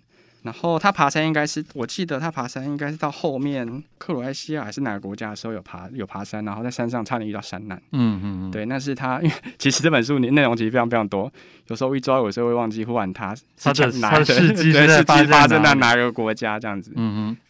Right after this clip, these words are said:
Speaker 2: 那斯洛文尼亚除了地形之外有什么特别的？
Speaker 1: 他另外一个，有没有提到他其实是个极限运动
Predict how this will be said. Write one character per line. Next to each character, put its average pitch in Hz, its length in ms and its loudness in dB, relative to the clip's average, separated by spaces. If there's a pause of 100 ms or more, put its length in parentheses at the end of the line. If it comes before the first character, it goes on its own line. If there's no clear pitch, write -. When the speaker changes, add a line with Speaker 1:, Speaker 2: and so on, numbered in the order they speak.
Speaker 2:
那 180 60 -4
斯 165 200 -4
洛 208 100 4
文 156 180 4
尼 156 100 2
亚 127 140 4
除 117 220 0
了 131 80 2
地 143 180 -2
形 123 160 2
之 113 120 -2
外 117 100 2
有 104 160 0
什 107 80 -8
么 87 80 -4
特 101 180 -6
别 95 180 -12
的？ - 100 -18 (360)
Speaker 1:
他 185 220 0
另 196 140 0
外 175 120 0
一 147 60 0
个， 127 120 -2
有 135 140 -4
没 147 80 0
有 165 60 0
提 147 120 -6
到 139 100 -2
他 160 120 -6
其 120 220 -8
实 - 0 -
是 143 160 -8
个 123 420 -6
极 - 140 -8
限 143 160 -2
运 139 100 -2
动 127 300 -6